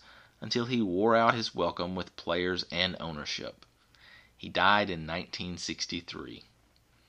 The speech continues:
Hornsby has two cards in the set.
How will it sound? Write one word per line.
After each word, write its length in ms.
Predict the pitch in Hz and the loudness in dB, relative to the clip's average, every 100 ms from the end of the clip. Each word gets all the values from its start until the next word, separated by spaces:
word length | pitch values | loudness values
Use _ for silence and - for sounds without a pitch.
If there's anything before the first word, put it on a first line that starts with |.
| _ _ - - | _ _ -20 -10
Hornsby 500 | - 156 175 - 156 | 2 4 4 2 0
has 380 | 90 107 117 - | 0 0 0 0
two 240 | - 135 | -2 -2
cards 420 | - 117 110 110 | 4 6 6 4
in 80 | 110 | 0
the 100 | 104 | 0
set. 420 | - - 67 - | 0 -2 -6 -14